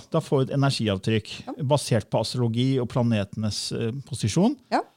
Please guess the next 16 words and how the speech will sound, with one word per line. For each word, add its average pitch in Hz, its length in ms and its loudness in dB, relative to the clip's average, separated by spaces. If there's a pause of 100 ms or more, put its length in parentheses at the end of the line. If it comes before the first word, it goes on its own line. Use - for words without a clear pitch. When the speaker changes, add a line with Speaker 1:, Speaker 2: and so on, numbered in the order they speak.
(140)
Speaker 1:
Men 156 100 2
så 190 120 2
har 175 80 6
vi 190 60 4
også 147 200 2
genetikken 143 540 2
fra 139 120 4
mor 120 220 6
og 113 60 0
far, 185 260 4 (120)
så - 120 -4
Speaker 2:
Ja. 226 80 6
Speaker 1:
den 240 100 6
spiller 120 360 0
inn. 226 180 2 (140)
Speaker 2:
Mhm. 220 220 2